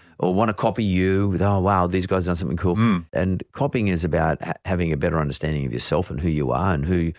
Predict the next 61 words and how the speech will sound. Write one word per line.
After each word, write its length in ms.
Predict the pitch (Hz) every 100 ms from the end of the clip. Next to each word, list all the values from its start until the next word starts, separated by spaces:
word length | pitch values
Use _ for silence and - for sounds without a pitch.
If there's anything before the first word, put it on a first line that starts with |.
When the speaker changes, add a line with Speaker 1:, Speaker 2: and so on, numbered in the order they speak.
| _ _
Speaker 1:
who's 300 | 104 101 85
your 140 | 80 71
best 260 | 87 -
complement 540 | - 90 85 80 82 73
and 100 | 82
who's 360 | 95 90 80
your 180 | 82 78
worst 300 | 78 87 -
complement 440 | 85 78 82 85
and 180 | 78 73 - - - -
where 160 | 98
your 240 | 95 92 85
skill 260 | - 90
sets 260 | 80 85 -
are 120 | 85
and 80 | 87
what 160 | 92 -
your 160 | 90
strengths 340 | - 85 82 90
are 80 |
and 80 | 92
what 160 | 87 -
your 120 | 78
weaknesses 500 | 87 87 76 80 73
are 120 | 90
and 100 | 87
how 140 | 87 87
do 60 |
you 60 | 87
play 240 | 73 82
to 80 | 85
your 60 | 82
strengths 340 | - 80 82
and 80 | -
train 240 | - 82
your 80 | 85
weaknesses. 480 | 78 78 80 - 82 - - _ -
'Cause 160 | 110
they're, 180 | 151 151
they're 220 | 107 95
fundamentals 920 | 90 - - 107 90 85 98 85 76
about 340 | 73 76 65 55
being 240 | 76 69
good 180 | 78 80
in 120 | 69
business, 320 | 71 87 107
particularly 420 | - 76 107 92
when 140 | 82 69
it 80 | -
comes 180 | 69
to 60 | 69
doing 120 | 71 57
a 40 |
startup 440 | - - 69 87 -
or 60 |
coming 160 | - 69
up 60 |
with 100 | 50
a 40 | 69
new 200 | 73 69
idea. 280 | 64 -